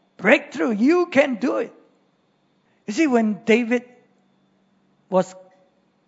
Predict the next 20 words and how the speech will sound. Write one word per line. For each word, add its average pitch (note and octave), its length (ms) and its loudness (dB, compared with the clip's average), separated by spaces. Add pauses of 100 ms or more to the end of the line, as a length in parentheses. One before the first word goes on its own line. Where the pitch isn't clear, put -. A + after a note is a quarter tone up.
(1160)
uh, G#3 60 -20 (400)
come F#3+ 220 -6
he-, F3+ 180 -12 (240)
uh, - 20 -6
uh, D#3 360 -6 (200)
head - 200 -8
to F#3+ 100 -8
head F#3 180 -4
with E3+ 260 -12
Goliath, E3 540 -12 (1600)
you C#4+ 180 0
have B3+ 180 0
a F#3+ 100 2
much A3 420 2
stronger A3+ 540 -2
enemy F#3+ 580 -6
physically, G3 920 -4
definitely. G3+ 680 -2 (300)
If F3+ 260 -6
David A3 360 2